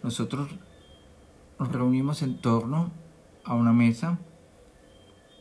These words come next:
Hay variedad de platos. Hay familias que celebran con pollo ahumado, pavo, verduras,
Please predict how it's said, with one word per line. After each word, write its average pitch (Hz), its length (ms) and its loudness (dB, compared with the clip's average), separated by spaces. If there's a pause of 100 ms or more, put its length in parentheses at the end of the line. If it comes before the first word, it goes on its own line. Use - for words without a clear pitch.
(240)
Hay 120 200 -2
variedad 113 440 4
de 113 100 2
platos. - 600 -6 (720)
Hay 123 120 -6
familias 123 420 2
que 131 100 -6
celebran 113 420 0
con 104 240 -2
pollo 110 220 -2
ahumado, 113 500 2 (880)
pavo, 123 440 2 (1700)
verduras, 131 720 0